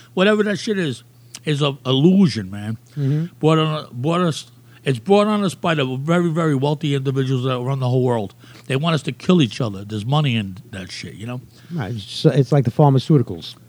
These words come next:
Speaker 1: Yeah, there's a bunch of
Speaker 2: It's
Speaker 1: every-,
Speaker 2: money.
Speaker 1: and everybody,
Speaker 2: Insurance,
Speaker 1: and
Speaker 2: everybody collects.
Speaker 1: everybody in them,
Speaker 2: And
Speaker 1: whether
Speaker 2: we
Speaker 1: they're
Speaker 2: kill
Speaker 1: trying to get,
Speaker 2: ourselves.
Speaker 1: but they're only killing us. They're trying to keep it us, you know.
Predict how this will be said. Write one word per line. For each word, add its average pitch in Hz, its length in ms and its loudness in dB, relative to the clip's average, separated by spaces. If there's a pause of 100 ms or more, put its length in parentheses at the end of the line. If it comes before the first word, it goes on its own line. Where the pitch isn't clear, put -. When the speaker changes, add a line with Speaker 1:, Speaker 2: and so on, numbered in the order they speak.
(140)
Speaker 1:
Yeah, 165 140 4
there's 135 240 2
a 151 80 4
bunch 147 320 -2
of 135 160 -4
Speaker 2:
It's - 100 -16
Speaker 1:
every-, 147 220 2
Speaker 2:
money. 143 220 8
Speaker 1:
and 160 180 2
everybody, 165 480 2
Speaker 2:
Insurance, 135 560 4
Speaker 1:
and 135 60 2
Speaker 2:
everybody 131 340 2
collects. 127 580 -4
Speaker 1:
everybody 156 600 0
in 151 80 -2
them, 147 160 -2
Speaker 2:
And 139 40 -4
Speaker 1:
whether 139 160 2
Speaker 2:
we 131 60 6
Speaker 1:
they're 127 120 6
Speaker 2:
kill 135 120 2
Speaker 1:
trying 143 140 6
to 139 80 2
get, 135 80 -4
Speaker 2:
ourselves. 143 180 -2
Speaker 1:
but 147 140 -2
they're 160 100 2
only 156 180 0
killing 139 360 0
us. 135 220 -6
They're 127 120 -4
trying 147 240 0
to 131 80 -2
keep 139 300 -2
it 131 80 0
us, 131 340 -2
you 117 80 -8
know. 123 160 -6